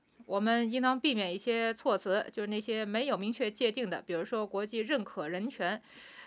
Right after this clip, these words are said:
呃，以确保条约的这要求能够明确。呃，宽泛的关于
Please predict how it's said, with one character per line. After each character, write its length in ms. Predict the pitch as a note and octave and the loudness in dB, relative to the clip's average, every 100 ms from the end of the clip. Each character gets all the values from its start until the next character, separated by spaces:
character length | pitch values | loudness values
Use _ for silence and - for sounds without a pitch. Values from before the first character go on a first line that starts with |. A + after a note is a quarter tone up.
| - | -14
呃， 300 | - G3+ G3 | -2 2 2
以 200 | F3+ G#3 | 4 2
确 240 | G3 C#4+ A3+ | 2 2 2
保 280 | F3+ F3 F3+ | 4 4 2
条 300 | - G3+ A3 | 0 0 0
约 340 | A#3+ B3 - - _ _ | 0 0 -2 -14 _ _
的 260 | G3 F3+ F3 | -4 -2 -2
这 160 | A3 | -2
要 180 | F#3 C4+ | 4 2
求 220 | - F#3 | 4 -2
能 160 | - F#3 | -2 -6
够 300 | G#3 G3+ F3 | 0 2 2
明 240 | F3+ G3 | 0 -2
确。 240 | D4 D4+ G3+ - _ - - - - - _ _ _ _ _ _ _ | -2 -2 -4 -6 _ -20 -20 -20 -20 -20 _ _ _ _ _ _ _
呃， 300 | F#3+ F#3+ F#3 | -4 -2 -2
宽 340 | - D#4 D#4+ | 4 4 4
泛 260 | - D4 G#3+ | 2 2 4
的 300 | F#3+ F3 E3 | 2 2 2
关 260 | - A#3 | 2 0
于 680 | A#3 G#3 G#3+ G#3+ A3 A3 A3 | 2 4 6 6 4 0 -2